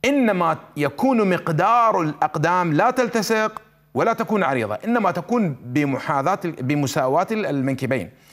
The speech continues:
إنسان يخلي أقدامه بما يعادل كتفيه، ليس أكثر. ومن فتح رجليه راح، آه، صاحبه إلا لازم يميل بهالشكل، يلا كتفه يلتصق بكتفه، هذا خطأ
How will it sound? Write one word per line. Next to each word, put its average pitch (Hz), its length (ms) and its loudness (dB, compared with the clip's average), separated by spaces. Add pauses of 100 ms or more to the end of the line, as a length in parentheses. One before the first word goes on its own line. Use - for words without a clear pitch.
(240)
إنسان 185 300 0
يخلي 143 580 -2
أقدامه 151 560 -2 (460)
بما 139 720 0
يعادل 185 760 0
كتفيه، 139 920 -2 (240)
ليس 139 220 -4
أكثر. - 280 -10 (340)
ومن 196 220 2
فتح 175 260 -2
رجليه 151 380 -2 (500)
راح، 147 260 -2
آه، 110 680 -2
صاحبه 180 540 -2 (260)
إلا 185 180 0
لازم 147 300 0
يميل 147 340 -2 (180)
بهالشكل، 175 600 -2 (420)
يلا 196 220 2
كتفه 208 360 -2
يلتصق 190 360 -2
بكتفه، 117 360 -6
هذا 143 220 -4
خطأ 208 340 -6